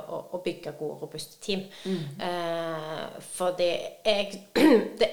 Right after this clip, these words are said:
Speaker 1: er så travelt hver dag på jobb
Speaker 2: Ja.
Speaker 1: at hvis vi bare skal liksom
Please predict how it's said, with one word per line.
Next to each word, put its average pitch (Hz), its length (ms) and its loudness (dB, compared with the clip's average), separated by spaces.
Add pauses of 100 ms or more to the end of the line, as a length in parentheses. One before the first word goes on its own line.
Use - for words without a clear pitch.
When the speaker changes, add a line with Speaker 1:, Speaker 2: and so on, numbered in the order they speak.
Speaker 1:
er 226 280 4
så 175 460 -2 (100)
travelt 185 600 -4
hver 165 220 -4
dag 160 200 -4
på 180 80 -4
jobb 165 200 0
Speaker 2:
Ja. 262 60 4
Speaker 1:
at - 140 -6
hvis 185 180 -6
vi 180 240 -4
bare 165 260 0
skal 180 200 -4
liksom 175 280 -2